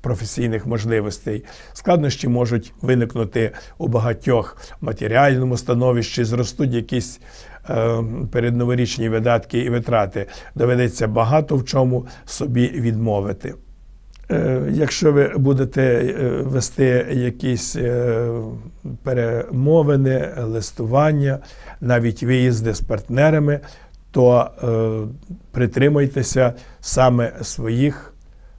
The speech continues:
правил і тримайте нерви при собі.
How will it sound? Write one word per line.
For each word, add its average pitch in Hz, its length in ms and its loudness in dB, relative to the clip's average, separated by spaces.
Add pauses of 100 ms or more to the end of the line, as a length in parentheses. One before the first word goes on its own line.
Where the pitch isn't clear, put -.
(120)
правил 104 500 -2 (420)
і - 80 -2
тримайте 135 720 0
нерви 113 440 0 (180)
при 113 160 -2
собі. 104 400 -6